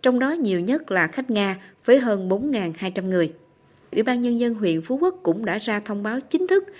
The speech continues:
về việc tạm đình chỉ hoạt động chợ đêm Phú Quốc kể từ hôm nay cho đến khi có thông báo mới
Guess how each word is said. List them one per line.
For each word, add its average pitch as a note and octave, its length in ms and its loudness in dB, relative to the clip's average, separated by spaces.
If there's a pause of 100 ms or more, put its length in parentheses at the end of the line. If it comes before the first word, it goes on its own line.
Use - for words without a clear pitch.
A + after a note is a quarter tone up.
(200)
về G3+ 160 4
việc F#3+ 300 0
tạm F#3+ 260 -2
đình F3+ 200 2
chỉ F3 260 0
hoạt B3 280 -2
động E3 260 -2
chợ E3+ 200 0
đêm F#3 160 -2
Phú C4+ 160 -6
Quốc F4+ 280 0
kể G3 200 0
từ F3 120 4
hôm G3 220 -6
nay G#3 220 2 (280)
cho G#3 120 2
đến A#3 180 2
khi G3+ 240 0
có B3 160 -4
thông G3+ 220 -6
báo G3+ 120 0
mới A#3 340 2